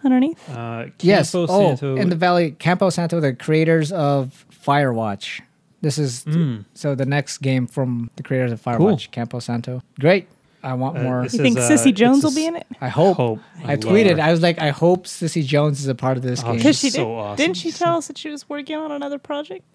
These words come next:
Speaker 3: I don't know if it was this one.
Speaker 1: Oh.
Speaker 3: 'Cause she's
Speaker 1: That, that would
Speaker 3: she
Speaker 1: be cool if it
Speaker 3: Yeah.
Speaker 1: was. That'd
Speaker 2: This
Speaker 1: be so neat.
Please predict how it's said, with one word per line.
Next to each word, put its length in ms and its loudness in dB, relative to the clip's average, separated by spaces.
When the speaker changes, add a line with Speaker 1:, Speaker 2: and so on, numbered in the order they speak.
Speaker 3:
I 120 -8
don't 140 -8
know 140 -2
if 120 -4
it 40 -2
was 140 -4
this 220 -2
one. 220 -4
Speaker 1:
Oh. 420 -6
Speaker 3:
'Cause 120 0
she's 180 0
Speaker 1:
That, 220 2
that 100 6
would 80 2
Speaker 3:
she 40 -2
Speaker 1:
be 100 0
cool 320 0
if 160 -4
it 80 -2
Speaker 3:
Yeah. 80 -2
Speaker 1:
was. 120 -8
That'd 160 -4
Speaker 2:
This 220 0
Speaker 1:
be 40 -14
so 260 0
neat. 240 -4